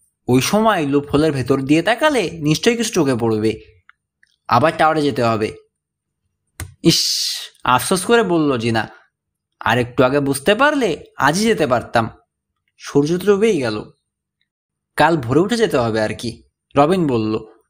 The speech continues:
"কিন্তু রাতটা কাটাবো কি করে?"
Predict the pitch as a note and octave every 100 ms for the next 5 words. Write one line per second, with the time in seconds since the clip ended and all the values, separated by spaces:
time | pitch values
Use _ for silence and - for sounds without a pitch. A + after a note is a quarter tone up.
0 | _ _ _ _ _ _ _ _ _ _
1 | - E3 F3+ B2+ C3 G3 A3 E3+ G#3+ C#4
2 | B3+ E3 A#2 -